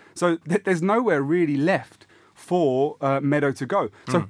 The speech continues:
Speaker 1: hopefully
Speaker 2: Sadly, that's also true right now of Dulwich Hamlet in the short term.
Speaker 1: Not necessarily. I, I, I
Speaker 2: But, I mean,
Speaker 1: think
Speaker 2: do you have a, can you, where, where are they gonna be playing their games?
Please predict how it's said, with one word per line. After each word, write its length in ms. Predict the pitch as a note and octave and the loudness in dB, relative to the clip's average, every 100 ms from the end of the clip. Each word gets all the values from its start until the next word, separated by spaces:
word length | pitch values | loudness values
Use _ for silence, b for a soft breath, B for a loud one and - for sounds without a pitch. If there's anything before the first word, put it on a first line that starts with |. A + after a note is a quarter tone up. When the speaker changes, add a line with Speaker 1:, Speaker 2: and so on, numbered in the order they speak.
| - | -10
Speaker 1:
hopefully 520 | C3 - C#4+ - - E3+ | -6 -4 -4 -4 -2 0
Speaker 2:
Sadly, 200 | E3+ C#3 | 0 -2
that's 180 | C3 | -2
also 180 | F3 E3 | -2 -4
true 220 | C3 D#3 | -2 -2
right 180 | C3+ C3 | 0 0
now 120 | A#2+ | 0
of 80 | A#2+ | 0
Dulwich 260 | B2 A#2 A2+ | 0 -2 -2
Hamlet 400 | D3+ B2 F2 - | -2 -2 -8 -12
in 80 | - | -8
the 80 | G2+ | -6
short 260 | - - - | -6 -8 -6
term. 420 | F2 B3 A#3+ B3 | -8 -2 0 2
Speaker 1:
Not 240 | C4+ A#3 A3+ | 2 0 -2
necessarily. 800 | G#3+ - E3 D#3+ B2 A2+ G2+ - | -2 -2 -2 0 0 0 -4 -2
I, 140 | F#3 | 0
I, 120 | F#3 | 2
I 60 | F#3+ | 0
Speaker 2:
But, 60 | F#3 | 2
I 80 | G3+ | 2
mean, 100 | C#3 | 2
Speaker 1:
think 140 | F#3+ F3+ | 2 2
Speaker 2:
do 60 | |
you 100 | G3+ | 2
have 160 | F#3+ F3 | 2 0
a, 80 | C#3+ | -2
can 320 | - D3 D3+ | -6 -6 -4
you, 100 | D3+ | -2
where, 240 | C#3+ E3 | 0 -2
where 160 | C#3+ E3+ | 0 -2
are 60 | |
they 100 | D#3+ | -2
gonna 160 | D3 D3 | -4 -4
be 80 | C3+ | -4
playing 220 | C#3+ C3 | -4 -4
their 100 | B2+ | -2
games? 340 | A#2+ F2+ D#2+ | -2 -4 -8